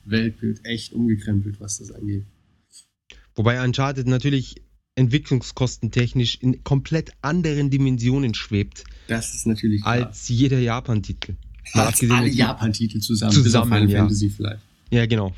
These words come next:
Speaker 2: Bis auf Final Fantasy wollte ich gerade sagen. Ähm, das darf man halt immer nicht vergessen.
Speaker 1: Ja. Und, äh, genau, was ich nämlich auch noch zu Uncharted sagen wollte, äh, du hast, äh, dich abwertend dazu geäußert, dass ich's auf easy spiele.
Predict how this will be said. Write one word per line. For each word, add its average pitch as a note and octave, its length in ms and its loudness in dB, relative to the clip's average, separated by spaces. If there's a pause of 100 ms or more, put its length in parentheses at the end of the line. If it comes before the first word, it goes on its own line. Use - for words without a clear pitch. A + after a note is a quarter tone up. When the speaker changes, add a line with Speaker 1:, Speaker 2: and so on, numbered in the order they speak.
(100)
Speaker 2:
Bis A#2 140 4
auf A2+ 120 8
Final A#2 200 4
Fantasy G#2+ 320 0
wollte G2+ 180 0
ich - 60 -16
gerade G2+ 220 0
sagen. G2+ 300 -2 (540)
Ähm, G2 440 2
das G#2 140 0
darf A#2 160 0
man B2 80 2
halt G#2 100 2
immer A#2 140 2
nicht G2+ 100 -2
vergessen. G#2+ 460 -2 (260)
Speaker 1:
Ja. G#2+ 180 -6 (920)
Und, A#2 400 -2
äh, D3 80 4
genau, E3+ 240 2
was C#3 100 -8
ich D3 60 2
nämlich C#3+ 180 0
auch C#3 60 -2
noch F3+ 100 -2
zu D#3+ 100 -6
Uncharted D3 360 -6
sagen C#3 240 -8
wollte, C3+ 280 -8
äh, A#2 500 -2
du A2+ 120 -4
hast, - 400 -6
äh, - 40 -20 (460)
dich A2 240 -6
abwertend C#3 560 -4
dazu B2+ 240 -4
geäußert, B2 420 -4
dass A2+ 160 -2
ich's - 140 -12
auf - 60 -20 (120)
easy F3+ 280 4
spiele. A#2 440 0